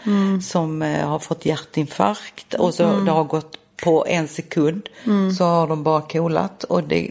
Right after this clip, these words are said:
Speaker 2: det liksom, vissa har ham-, alltså vissa ska jag säga, en har hamnat i koma
Speaker 1: Mm.
Speaker 2: så att man har liksom fått stänga av, eh,
Speaker 1: Mm.
Speaker 2: respiratorn bara för att det, det skulle, skulle bli en
Speaker 1: Mm.
Speaker 2: grönsak.
Speaker 1: Mm.
Speaker 2: Och, eh,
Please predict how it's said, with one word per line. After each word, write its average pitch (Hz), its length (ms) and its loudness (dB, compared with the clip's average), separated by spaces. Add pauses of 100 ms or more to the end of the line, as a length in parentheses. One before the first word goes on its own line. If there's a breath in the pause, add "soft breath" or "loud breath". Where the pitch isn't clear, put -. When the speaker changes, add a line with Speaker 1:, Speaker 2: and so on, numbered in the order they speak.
Speaker 2:
det 170 100 4
liksom, 151 440 0 (580 loud breath)
vissa 180 360 0
har 156 140 2
ham-, 156 400 0
alltså 175 200 2
vissa 175 380 -2
ska 165 160 -2
jag 156 60 0
säga, - 140 0
en 160 240 2
har 165 160 4
hamnat 156 420 0
i 151 40 -6
koma 147 640 0 (200 loud breath)
Speaker 1:
Mm. 202 240 2
Speaker 2:
så 190 160 0
att 156 160 -2
man 156 260 2
har 151 100 2
liksom 143 300 -2
fått - 200 -6
stänga 139 400 2
av, 143 320 2
eh, - 220 0 (180)
Speaker 1:
Mm. 208 240 2
Speaker 2:
respiratorn 156 800 0
bara 143 180 4
för 143 140 -2
att - 120 -4
det, - 140 -4 (160)
det 135 80 -4
skulle, 139 360 -2 (200)
skulle - 280 -2
bli 143 100 2
en - 60 4
Speaker 1:
Mm. 196 160 2
Speaker 2:
grönsak. - 640 0 (200 loud breath)
Speaker 1:
Mm. 190 300 0
Speaker 2:
Och, 160 380 4
eh, 156 260 0